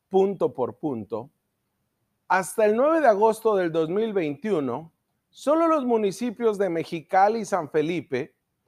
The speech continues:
tienen disponibilidad de agua e incluso tienen superávit. Por eso es que no están en números rojos. Entre los cinco municipios restantes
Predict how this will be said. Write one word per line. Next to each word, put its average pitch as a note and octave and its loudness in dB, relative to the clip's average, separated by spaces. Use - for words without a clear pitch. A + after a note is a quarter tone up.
tienen B3+ 4
disponibilidad F#3+ 0
de G#3 2
agua G3+ 0
e G#3 4
incluso C4 -2
tienen A#3 -2
superávit. A3 0
Por G3 2
eso B3+ 0
es G#3 -12
que G#3+ -6
no G3 -4
están G3 -2
en F3 -6
números C3+ -6
rojos. - -8
Entre A3 2
los G#3+ 0
cinco D#4+ -4
municipios B3+ -2
restantes D#3 -6